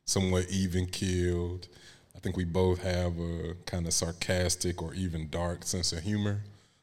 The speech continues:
which, uh, <laughs> um, you know, is fun to play with on the show. Um, I also think that, you know, Wody as a character is somebody who, through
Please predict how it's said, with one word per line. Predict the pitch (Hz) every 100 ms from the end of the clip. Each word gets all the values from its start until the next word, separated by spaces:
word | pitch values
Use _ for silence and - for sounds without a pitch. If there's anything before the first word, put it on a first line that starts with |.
| _
which, | 87 90 90 -
uh, | 90 90 87
<laughs> | -
um, | 113 92 87 87 85 87 - -
you | 104
know, | 82 78 78
is | 85 -
fun | - 110 87
to | 90
play | 87 92 90
with | 87 85 82 82 -
on | 87
the | 85
show. | - 92 85 85 90 - _ _ _ -
Um, | 85 80 80
I | 101
also | - 123 - 101
think | 98 - 95 92 90
that, | 87 85 82 76 - - - -
you | -
know, | 98 82
Wody | 80 95 104 92 87
as | 82
a | 87
character | - 92 87 87 90
is | 82 76 -
somebody | 92 87 85 85 82
who, | 85 87 85 85 85 - _
through | 85 98 95 92 90 90